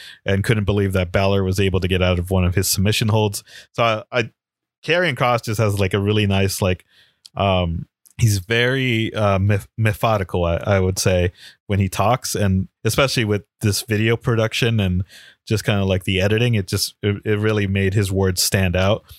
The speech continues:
And then same thing with Finn Balor, that he's just, like, really proving, like, why he's still the prince of N X T and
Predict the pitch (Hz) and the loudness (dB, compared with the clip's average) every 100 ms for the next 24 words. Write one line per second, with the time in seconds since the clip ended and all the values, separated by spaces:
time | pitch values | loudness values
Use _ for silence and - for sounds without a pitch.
0 | _ _ _ 107 104 98 95 - 110 101 | _ _ _ -2 0 0 0 0 2 0
1 | 95 95 92 _ - - - 117 101 101 | 2 2 0 _ -20 -12 -2 0 2 2
2 | 101 95 92 104 104 98 95 - 98 92 | 2 2 2 2 0 0 -2 0 0 -2
3 | - - - - _ 117 123 110 131 113 | -6 -20 -20 -20 _ -2 0 0 -2 0
4 | 107 104 90 104 104 104 104 98 95 110 | 0 -2 -2 -2 0 2 0 0 -2 -2
5 | - 113 107 104 101 95 - 113 104 - | -2 -2 0 0 -2 -6 -10 -4 -2 -2
6 | 117 104 101 110 98 98 92 - 104 98 | -2 0 0 0 0 0 -2 -2 0 2
7 | 92 | 0